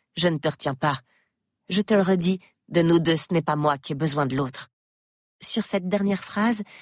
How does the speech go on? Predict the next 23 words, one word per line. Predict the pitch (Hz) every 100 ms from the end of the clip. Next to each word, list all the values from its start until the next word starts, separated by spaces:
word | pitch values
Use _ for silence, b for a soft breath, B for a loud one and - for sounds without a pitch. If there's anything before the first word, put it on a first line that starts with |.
| B B -
il | 196
décide | 180 202 254 226
que | 180
la | 170
conversation | - 196 - 202 226
est | 190
terminée | 180 160 156 156 180 -
et | 160
se | -
dirige | 160 165 175 156
vers | 147
la | 151
salle | 156 147
de | 143
bain, | 135 160 B B B
dont | 180 190
il | 190 190 170
ferme | 202 175 165
la | 147
porte | - 156 151
à |
double | 143 139 139
tour. | 135 127 131 -